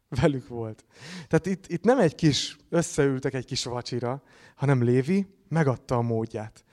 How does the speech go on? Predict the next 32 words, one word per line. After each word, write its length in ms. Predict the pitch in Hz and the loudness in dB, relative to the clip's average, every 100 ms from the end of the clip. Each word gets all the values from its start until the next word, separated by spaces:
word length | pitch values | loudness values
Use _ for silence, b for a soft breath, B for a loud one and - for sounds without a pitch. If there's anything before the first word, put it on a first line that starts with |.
| b b b b | b b b b
Jézus 300 | 165 160 - | 6 6 6
megváltoztatta 760 | 175 147 135 131 - 131 - | 4 6 4 2 -6 -8 -4
az 80 | 123 | -2
életét, 520 | 151 127 - 123 - _ _ - | 0 -4 -4 -8 -8 _ _ 4
értéket 520 | 190 185 143 135 - | 4 6 0 -2 -4
tulajdonított 640 | 139 131 123 123 117 123 | -2 0 0 -4 -4 -6
neki, 240 | 127 120 143 | -6 -4 -4
azt 120 | 139 | -2
mondta, 180 | 135 131 | -4 -2
hogy 100 | 135 | -4
én, 120 | 131 B B B | -6 B B B
én 120 | 147 | -2
elhívlak, 520 | 190 202 127 120 123 | 0 0 0 -4 -6
hogy 120 | - - | -6 -10
te 80 | |
kövess 400 | 131 151 120 - | -4 -2 -2 -6
engem. 240 | 127 113 107 | -8 -8 -4
Életcélt 560 | 185 190 117 - 127 110 | 0 2 0 -6 -10 -8
adott 200 | 120 113 | -10 -10
neki. 320 | 120 - 110 B B B B | -12 -12 -18 B B B B
És 160 | 135 | -2
Lévi 260 | 190 196 143 | 6 6 6
most, 240 | 147 135 - _ _ _ _ _ _ | 2 0 -4 _ _ _ _ _ _
tudjátok, 540 | - 143 113 120 113 _ - - _ _ _ _ - | -6 -2 -2 -4 -10 _ -14 -14 _ _ _ _ -2
mindent 500 | 160 135 117 113 131 | 0 0 -4 -8 -10
odaad. 340 | 107 110 - _ _ _ - | -8 -10 -14 _ _ _ -8
Mindent 380 | 160 139 113 120 | -4 -4 -6 -8
odaad. 220 | 113 117 | -8 -6
Egy 60 | |
nagy 260 | 131 185 156 | 2 2 4
lakomát 460 | 135 123 123 117 - | 0 -2 -4 -6 -10
szervez. 500 | 123 127 127 120 | -10 -8 -8 -10